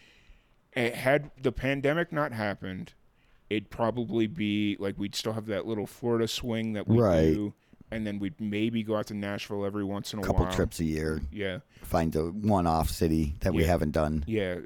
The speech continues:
Speaker 1: and try and get into the music scene. But now it's like, we're so, it, it, th-, this is where it gets a little bit interesting because, y-, like, the situation's different than what it used to be.
Speaker 2: Yeah.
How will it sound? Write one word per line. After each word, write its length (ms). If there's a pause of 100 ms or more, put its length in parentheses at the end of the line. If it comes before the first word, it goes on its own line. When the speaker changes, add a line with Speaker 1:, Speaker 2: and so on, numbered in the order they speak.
Speaker 1:
and 460
try 400
and 160
get 140
into 200
the 80
music 400
scene. 340
But 180
now 360
it's 200
like, 360 (720)
we're 300
so, 420 (180)
it, 300 (460)
it, 400
th-, 200
this 240
is 160
where 260
it 40
gets 180
a 40
little 140
bit 120
interesting 460
because, 520
y-, 120 (320)
like, 220 (160)
the 120
situation's 800
different 380
than 120
what 140
it 100
used 220
to 80
be. 160 (300)
Speaker 2:
Yeah. 300